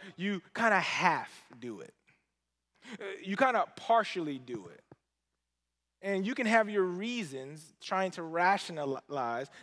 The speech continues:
trying to justify what it is, but in one sense, you're like Saul.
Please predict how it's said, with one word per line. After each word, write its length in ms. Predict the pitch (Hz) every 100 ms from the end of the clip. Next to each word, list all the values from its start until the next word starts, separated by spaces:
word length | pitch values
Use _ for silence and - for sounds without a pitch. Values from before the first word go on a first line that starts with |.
| -
trying 260 | 185 185 175
to 140 | 190
justify 960 | 143 131 226 269 - 160 - 135 135 135 - _ _
what 340 | - 131 190 190
it 160 | 160
is, 560 | 175 269 151 127 139 - _ - -
but 260 | 202 185 -
in 240 | 175 180
one 200 | 208 233
sense, 720 | 202 - 214 147 139 - - - _ _ _ _ _ - _ _ _ _ _ _ _ _ _ _
you're 160 | 135 139
like 220 | 135 131
Saul. 340 | - 190 -